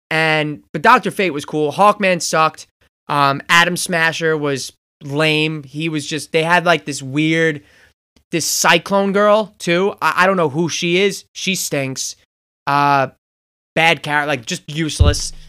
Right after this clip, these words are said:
Um, and they had some weird, like, romantic thing they, they were trying to push, and then nothing happened of it with Adam Smasher and, uh, Cyclone. That was bizarre, and it was horrible.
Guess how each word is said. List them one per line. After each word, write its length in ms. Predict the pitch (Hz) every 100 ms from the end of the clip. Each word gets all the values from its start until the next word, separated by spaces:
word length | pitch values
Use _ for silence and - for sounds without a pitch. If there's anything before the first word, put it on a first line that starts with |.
| - - - _
Um, 440 | 143 147 147 147 -
and 120 | 165
they 60 |
had 220 | 175 190 185
some 220 | 196 165
weird, 460 | 147 170 175 175 156
like, 380 | 156 143 139 - _ _ _ _ _ _ _ _ _ _ _
romantic 800 | 139 147 143 156 202 185 - - _
thing 340 | 208 208 220
they, 180 | 180 175
they 160 | 165 156
were 120 | 135
trying 400 | - 165 175 202
to 80 | 208
push, 300 | - 220 214
and 100 | 160
then 100 | 147
nothing 260 | 156 170 151
happened 360 | 151 160 185
of 80 | 185
it 40 |
with 120 | 156 143
Adam 260 | 147 156
Smasher 540 | 139 160 151 151 156 147
and, 300 | 151 139 139
uh, 220 | 135 131 _ - _
Cyclone. 560 | - 165 160 170 170 156
That 200 | 165 165
was 240 | 160 123 - _ _ _
bizarre, 600 | 165 135 151 147 143 143
and 60 | 139
it 40 |
was 120 | 127
horrible. 600 | - 143 135 131 131 131